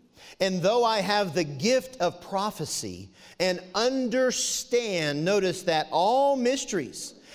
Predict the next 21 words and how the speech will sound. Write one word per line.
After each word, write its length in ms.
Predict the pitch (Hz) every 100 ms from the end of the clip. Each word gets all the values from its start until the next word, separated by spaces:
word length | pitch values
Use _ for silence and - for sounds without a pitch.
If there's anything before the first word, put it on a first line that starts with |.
| - -
and 420 | 214 226 233 233 226
all 600 | 214 226 233 233 233 233 233
knowledge." 1160 | 220 233 240 240 262 262 233 175 165 - - - _ _ _ _ _ _ _ _ _ _
Wow. 600 | 131 175 247 220 139 92 - - _ _ _ _ -
Notice 320 | 196 262 214
what 140 | 226
he 80 | 214
says 280 | - 247 -
here. 300 | 175 135 107 - - _ -
"And 100 | 151
though 140 | 226
I 120 | 240
have 200 | 220 220
all 180 | 208 202
faith 360 | 190 254 269 -
so 120 | 220
that 140 | 208
I 120 | 214 208
can 120 | 202
remove 240 | 196 196
mountains 460 | 202 247 208 170